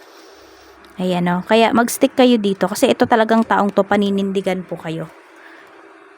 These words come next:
Na hindi kayo kino-compare ng taong to sa iba. Kasi,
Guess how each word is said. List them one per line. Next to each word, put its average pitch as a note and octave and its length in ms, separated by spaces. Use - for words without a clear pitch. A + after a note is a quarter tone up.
Na A#3 80
hindi C4+ 160
kayo C#4 240
kino-compare A#3 560
ng G#3 160
taong F#3 320
to F3 80
sa - 80
iba. E3+ 320
Kasi, G#3 480